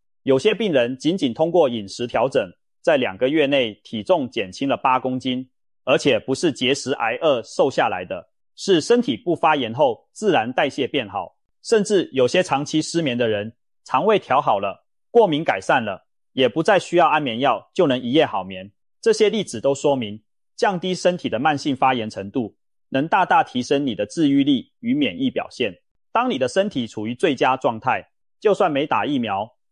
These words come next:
面对病毒侵袭也比较有本钱与之周旋。而如果你打了疫苗，一个健康低发炎的身体也能产生更强、更持久的保护力。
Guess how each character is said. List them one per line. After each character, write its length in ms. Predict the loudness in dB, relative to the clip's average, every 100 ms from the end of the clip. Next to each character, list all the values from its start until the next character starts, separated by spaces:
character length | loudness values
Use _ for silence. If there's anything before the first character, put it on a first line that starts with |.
| _
面 200 | -4 0
对 160 | 2 0
病 240 | -2 -2
毒 200 | -2 -4
侵 200 | -2 -2
袭 240 | -2 -6
也 140 | -6 -6
比 140 | -2
较 160 | 0 2
有 120 | 0
本 220 | -2 -4
钱 240 | -4 -6 -6
与 200 | -10 -8
之 180 | -8 0
周 220 | 0 0
旋。 280 | -4 -8 -10 _ _ _
而 100 | -2
如 160 | 0 2
果 140 | 2
你 100 | 0
打 220 | -2 -4
了 80 | -2
疫 160 | -4 -4
苗， 280 | -4 -8 -10 _ _ _
一 100 | -2
个 160 | 2 2
健 240 | 4 0
康 260 | 2 -2 -2
低 160 | -6
发 220 | 0 2 4
炎 160 | 2
的 80 | 0
身 260 | 0 0 0
体 220 | -6 -4
也 120 | -6
能 140 | -6
产 240 | -6 -6 -4
生 220 | -4 0
更 240 | 2 2
强、 300 | 0 -6 -4
更 180 | 0 0
持 260 | -2 -6 -4
久 200 | -2 -2
的 100 | -4
保 220 | -6 -6
护 180 | -6 -4
力。 240 | -6 -8